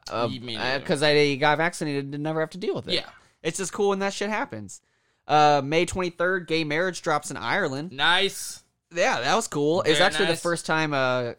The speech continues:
Speaker 1: a state had ever legalized gay marriage through popular vote.
Speaker 2: Really?
Speaker 1: Which I was like, "Holy shit, still? That's awful."
Speaker 2: That's insane.
Speaker 1: Yeah,
Speaker 2: Yeah.
Speaker 1: I mean, goddamn.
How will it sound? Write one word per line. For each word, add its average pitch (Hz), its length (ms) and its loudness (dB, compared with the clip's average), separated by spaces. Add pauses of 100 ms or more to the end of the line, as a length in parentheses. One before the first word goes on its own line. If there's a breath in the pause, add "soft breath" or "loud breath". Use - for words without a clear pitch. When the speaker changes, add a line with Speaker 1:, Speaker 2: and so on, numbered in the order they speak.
Speaker 1:
a 127 140 -2
state 135 240 -4
had 127 120 -8
ever 127 260 -2
legalized 117 800 -4 (440)
gay 131 160 -2
marriage 120 320 -4
through 123 120 -12
popular 113 420 -4
vote. 117 240 -4
Speaker 2:
Really? 180 260 0 (800)
Speaker 1:
Which 165 360 -2 (140)
I 143 80 -4
was 143 100 -2
like, 123 140 -2
"Holy 147 240 -6
shit, - 420 -8
still? 180 540 -6
That's 196 220 -6
awful." 110 180 0
Speaker 2:
That's 156 300 -4
insane. 147 460 -4
Speaker 1:
Yeah, 139 140 -8
Speaker 2:
Yeah. 156 200 2
Speaker 1:
I - 20 0
mean, 160 220 -4
goddamn. 110 800 -6